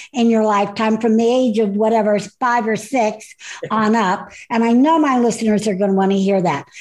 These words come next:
Speaker 1: So let's start with the business and go-,
Speaker 2: Okay.
Speaker 1: carry on. <laughs>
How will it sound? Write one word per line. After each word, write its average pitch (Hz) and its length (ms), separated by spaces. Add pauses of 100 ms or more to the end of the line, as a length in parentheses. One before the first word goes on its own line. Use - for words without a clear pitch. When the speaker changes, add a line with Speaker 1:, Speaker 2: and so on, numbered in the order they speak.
(120)
Speaker 1:
So 247 140
let's 311 300
start 311 360
with 302 120
the 269 60
business 233 540
and 180 400 (220)
go-, 214 300
Speaker 2:
Okay. 170 100
Speaker 1:
carry 320 300
on. 180 480
<laughs> 240 680